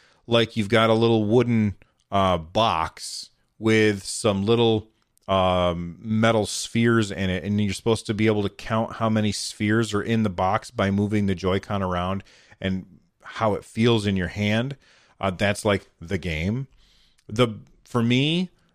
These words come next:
the best, uh, the best experience that I had with, um, H D, H D Rumble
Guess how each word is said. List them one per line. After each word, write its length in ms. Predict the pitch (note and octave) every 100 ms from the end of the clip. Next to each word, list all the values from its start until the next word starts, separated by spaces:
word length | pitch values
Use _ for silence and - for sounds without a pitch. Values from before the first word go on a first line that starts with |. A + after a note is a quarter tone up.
| _
the 80 | A2+
best, 520 | G#2 A#2+ A#2+ - - -
uh, 680 | A2+ A2 G#2 G2+ G2 F#2+
the 140 | F#2+ A2
best 260 | C3+ C3
experience 640 | A#2+ - - C3 C3 A#2+ G#2+
that 120 | G2+
I 140 | G2 A2+
had 340 | A2 G#2 F2+
with, 640 | F2 G2 F#2 F2+ E2 - _ _ _ -
um, 540 | F#2+ F2 E2 D#2 D2+ -
H 260 | A#2+ A2+ -
D, 160 | G#2+ F#2 G#2 -
H 220 | B2 A#2
D 120 | - G2
Rumble 480 | A2 A2+ G2 F2+